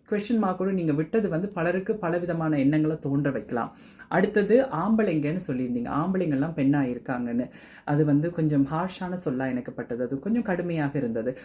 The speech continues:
அவர்கள் திருநங்கை என்று நம்ம ஒரு அழகான தமிழ் சொல் வைத்திருக்கும் பொழுது, எதற்கு ஆம்பளைங்க பெண்ணா மாறி இருக்காங்கன்றத சொல்ல நீங்க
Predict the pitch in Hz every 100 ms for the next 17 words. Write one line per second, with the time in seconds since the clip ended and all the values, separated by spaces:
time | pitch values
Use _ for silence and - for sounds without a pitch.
0 | - 139 156 196 254 247 208 208 208 202
1 | 180 190 208 160 135 131 127 131 151 151
2 | 151 131 151 156 135 117 127 143 156 139
3 | 120 131 160 175 180 185 131 156 170 156
4 | 151 151 135 143 143 127 123 113 139 120
5 | 123 120 113 110 120 123 120